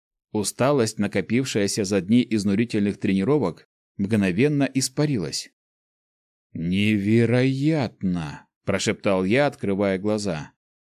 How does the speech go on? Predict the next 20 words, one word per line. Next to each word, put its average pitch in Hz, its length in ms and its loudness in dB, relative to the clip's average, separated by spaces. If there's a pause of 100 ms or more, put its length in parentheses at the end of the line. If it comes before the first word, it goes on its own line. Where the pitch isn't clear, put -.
(320)
«Эти 98 340 -2
кристаллы, 98 1160 -4 (240)
они 98 300 0
содержат 113 600 0
концентрированную 123 1040 2
ци 123 260 0
духовных 131 680 0
зверей, 131 680 0 (380)
без 104 220 0
каких-либо 117 720 2
примесей. 131 720 0 (280)
Это 113 200 0
самая 151 420 2
чистая 143 540 0
ци, 123 260 0
что 135 200 -2
я 117 140 4
когда-либо 143 520 0
видел. 127 520 -2 (560)
Невероятно!» 135 1120 2